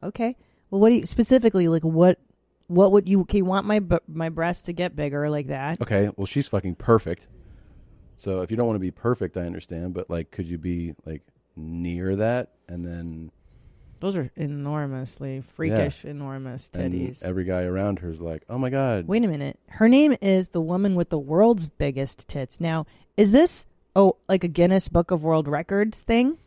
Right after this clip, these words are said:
Speaker 2: I gotta say, I actually have a video in my own vault here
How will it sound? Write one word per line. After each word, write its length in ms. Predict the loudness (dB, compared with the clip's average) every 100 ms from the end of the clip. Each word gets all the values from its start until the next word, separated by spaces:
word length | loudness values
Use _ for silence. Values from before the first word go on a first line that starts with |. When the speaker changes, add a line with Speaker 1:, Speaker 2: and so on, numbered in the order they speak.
| _
Speaker 2:
I 80 | 2
gotta 160 | 4 4
say, 300 | 6 4 4 _ -2
I 180 | 2 2
actually 280 | 2 -2
have 160 | -4 -2
a 60 | 0
video 520 | 2 2 -2 -6 -10 -8
in 100 | -6
my 160 | -4 -2
own 240 | 0 0
vault 300 | 0 -6 -6
here 300 | -12 -12